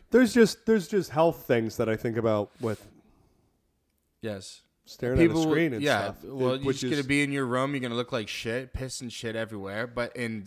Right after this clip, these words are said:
Speaker 2: the real world, you are sexy. You have abs.
Speaker 1: Mm.
Speaker 2: You are healthy. And you are rich, right?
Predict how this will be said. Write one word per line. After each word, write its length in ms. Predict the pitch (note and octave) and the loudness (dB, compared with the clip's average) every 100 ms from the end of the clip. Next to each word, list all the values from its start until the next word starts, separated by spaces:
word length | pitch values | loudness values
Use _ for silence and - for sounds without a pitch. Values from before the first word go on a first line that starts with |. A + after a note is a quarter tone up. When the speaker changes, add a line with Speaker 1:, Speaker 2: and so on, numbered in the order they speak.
| - | -14
Speaker 2:
the 260 | G2+ G2 | -12 -8
real 300 | F#2+ A#2+ D#3 C3+ | -4 -2 -4 -6
world, 380 | C2+ - - - _ _ _ _ _ | -10 -12 -18 -20 _ _ _ _ _
you 420 | D3 G#2 G2+ G#2 E2 | -20 -14 -10 -10 -10
are 200 | B1+ - | -12 -16
sexy. 680 | - - - - C#2 A2+ B2 | -18 -20 -18 -18 -16 -18 -18
You 160 | G#2+ A2 | -16 -16
have 140 | A2+ | -16
abs. 580 | - D#2 - - - - _ _ _ C#3+ | -18 -18 -18 -18 -18 -18 _ _ _ -14
Speaker 1:
Mm. 380 | B2 A2 G2 E2+ F2+ _ - | -10 -8 -10 -12 -18 _ -12
Speaker 2:
You 140 | A2 | -8
are 60 | A2+ | -6
healthy. 640 | G#2+ A#2 G#2+ - G2+ G2+ - _ _ _ _ _ _ _ _ - | -6 -6 -8 -10 -12 -12 -18 _ _ _ _ _ _ _ _ -16
And 200 | A2 A2 | -12 -10
you 160 | B2 C3 | -8 -4
are 200 | A#2+ A#2+ | -2 2
rich, 580 | C3 C#3 - - - - _ _ - | 0 0 -6 -8 -8 -14 _ _ -10
right? 400 | B2+ D#3+ E3 | -6 -4 -6